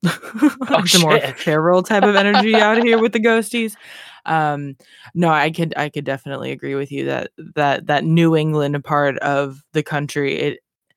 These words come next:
Speaker 1: uh, you're already surrounded by so much history, and there's so many more people, just, like, the, the amount of population that have been through there and passed, you know, uh,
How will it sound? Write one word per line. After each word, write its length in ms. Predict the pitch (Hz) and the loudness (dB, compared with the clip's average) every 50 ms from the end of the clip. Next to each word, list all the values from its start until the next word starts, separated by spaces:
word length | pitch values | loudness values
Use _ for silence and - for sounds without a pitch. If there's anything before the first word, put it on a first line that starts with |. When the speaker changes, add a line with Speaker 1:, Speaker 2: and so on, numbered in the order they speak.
| _ _ _ - - _ _ _ - | _ _ _ -20 -20 _ _ _ -20
Speaker 1:
uh, 100 | - - - | -18 -18 -12
you're 280 | - 175 190 208 208 | -4 0 2 4 4
already 220 | 208 208 196 185 170 | 4 2 2 0 -2
surrounded 360 | - - 165 147 143 147 147 | -2 -2 -2 0 0 -2 -2
by 120 | 135 139 | -2 -4
so 180 | 143 - 156 147 | -4 -6 -6 -6
much 240 | 147 131 - - - | -6 -6 -8 -8 -6
history, 480 | 151 147 - - - 156 156 156 160 | -6 -6 -6 -6 -6 -4 -2 -2 -2
and 120 | 156 147 139 | -2 -2 -4
there's 300 | 139 143 139 - - - _ | -4 -4 -6 -8 -14 -20 _
so 320 | - - - - - 160 160 | -18 -16 -8 -4 -2 0 0
many 160 | 165 160 151 | 0 0 0
more 300 | 147 139 143 143 139 139 | -2 0 0 0 0 -2
people, 600 | - - 160 147 - 147 147 147 151 165 165 - _ _ _ _ _ _ _ _ _ _ _ _ _ _ _ - | -2 -4 -6 -4 -2 0 0 0 0 0 -2 -6 _ _ _ _ _ _ _ _ _ _ _ _ _ _ _ -4
just, 200 | - 175 160 - | -2 -2 0 0
like, 180 | 165 156 147 - | 0 -2 0 0
the, 180 | 156 147 147 - - 147 | 0 0 0 -2 -6 -4
the 120 | 156 156 | -2 0
amount 180 | 151 156 156 147 | 0 0 0 -2
of 100 | 139 - | -4 -6
population 1000 | - - 160 151 - - 151 147 139 143 147 147 151 - - 139 131 143 139 139 - _ _ _ - | -6 -4 -2 -2 -2 -2 -2 -2 -2 -2 -2 -2 -2 -4 -6 -6 -6 -6 -8 -10 -14 _ _ _ -4
that 160 | 151 151 151 | -4 -2 0
have 320 | 156 147 143 135 139 - - | 0 -2 -2 -4 -6 -12 -18
been 320 | 147 135 156 156 147 147 | -10 -6 -4 -4 -2 -4
through 260 | 139 - 143 147 147 143 | -6 -8 -8 -8 -6 -6
there 220 | 147 143 147 147 | -4 -4 -4 -4
and 160 | 147 143 135 | -4 -6 -8
passed, 640 | - - 143 147 139 139 165 196 - - - - - _ _ _ _ _ _ _ _ _ _ _ _ | -8 -6 -2 0 0 0 -2 -4 -8 -14 -20 -20 -20 _ _ _ _ _ _ _ _ _ _ _ _
you 140 | - 156 165 | -2 0 2
know, 360 | 160 156 151 151 151 151 160 151 - _ _ _ _ _ - - | 2 4 2 2 2 0 -2 -4 -8 _ _ _ _ _ -8 -2
uh, 180 | - 170 160 | 0 0 2